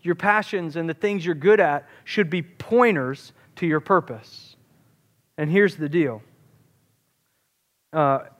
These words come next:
we want you to know it. We want you to know that purpose.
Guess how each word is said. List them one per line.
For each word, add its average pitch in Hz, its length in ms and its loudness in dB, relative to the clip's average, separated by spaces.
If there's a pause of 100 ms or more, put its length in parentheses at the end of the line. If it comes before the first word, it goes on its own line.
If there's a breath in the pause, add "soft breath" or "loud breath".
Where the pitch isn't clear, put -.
we 190 160 0
want 208 380 0
you 185 80 -4
to - 180 -8
know 139 380 2
it. - 300 -18 (720)
We 196 120 2
want 208 320 0
you 180 80 -6
to 165 280 -6 (260 soft breath)
know 156 480 2
that 120 320 -2
purpose. - 680 -14